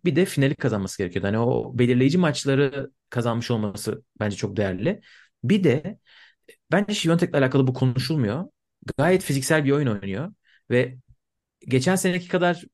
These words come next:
işte yoğun değildim falan filan gibi bir şeyler söylüyor sanırım ama geçen seneden bir fazla maç kazandı Świątek. Hani o efsane Seze'den, seneden fazla maç kazandı. Fiziksel olarak müthiş durumda. Hani senenin sonunda çok büyük bir sıkıntısı olup da,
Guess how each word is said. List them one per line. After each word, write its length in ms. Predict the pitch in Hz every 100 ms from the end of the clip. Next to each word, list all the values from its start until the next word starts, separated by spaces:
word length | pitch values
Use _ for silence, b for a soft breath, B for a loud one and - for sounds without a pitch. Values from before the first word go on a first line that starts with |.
| _ _ -
işte 360 | 156 131 160
yoğun 320 | 151 165 170
değildim 300 | 156 165 160
falan 320 | 143 151 143 151
filan 200 | 160 160
gibi 180 | 151 147
bir 40 |
şeyler 220 | 147 170
söylüyor 280 | 175 131 120 117
sanırım 220 | 123 185
ama 280 | 175 107 -
geçen 220 | 131 160
seneden 420 | 151 156 151 160
bir 100 | 170
fazla 260 | 165 151 156
maç 220 | 147 -
kazandı 440 | 151 117 107 98 95
Świątek. 420 | 113 101 98 -
Hani 140 | 104
o 160 | 120 107
efsane 400 | 123 - 120 135
Seze'den, 440 | 127 113 147 175 B B
seneden 300 | - 123 139
fazla 340 | 156 120 123 180
maç 180 | 160 -
kazandı. 440 | 104 95 160 226 - b b b b _
Fiziksel 460 | - 131 127 202 185
olarak 420 | 180 202 202 - _ _
müthiş 640 | 139 131 202 - - - 101
durumda. 340 | 104 90 85
Hani 120 | 98 98
senenin 400 | 127 151 165 196
sonunda 540 | 196 185 180 226 269 b b b b _ _ _ _ _ _ _ -
çok 380 | 170 165 - 147
büyük 240 | 175 156
bir 140 | 165
sıkıntısı 540 | - - - 147 - 151
olup 280 | 160 - 165
da, 280 | 151 -